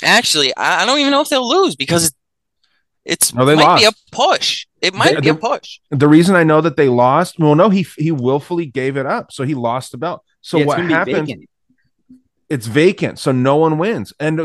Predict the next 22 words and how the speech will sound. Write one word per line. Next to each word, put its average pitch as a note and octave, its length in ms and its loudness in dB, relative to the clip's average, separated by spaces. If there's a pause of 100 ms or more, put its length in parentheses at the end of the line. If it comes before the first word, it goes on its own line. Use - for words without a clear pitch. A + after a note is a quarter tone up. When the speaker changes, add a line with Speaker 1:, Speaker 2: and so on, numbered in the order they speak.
Speaker 2:
that's D#3 220 -4
what's D#3+ 140 -8
crazy F3 420 -6
is C3 140 -8
that C#3 120 -4
a C3 60 -4
dude D3+ 440 -4
that C3+ 180 -4
works C#3 320 -6
for, C3+ 340 -6
he, C#3 140 -6
he D3 100 -14
goes D#3 120 2
Speaker 1:
Everyone G3+ 280 2
Speaker 2:
by G3 80 2
Speaker 1:
loses D#3 240 -2
their D#3 100 0
Speaker 2:
G D3 40 -4
C. - 0 -
Speaker 1:
money. B2 240 -2
There's B2 180 -8
no, C#3+ 140 -8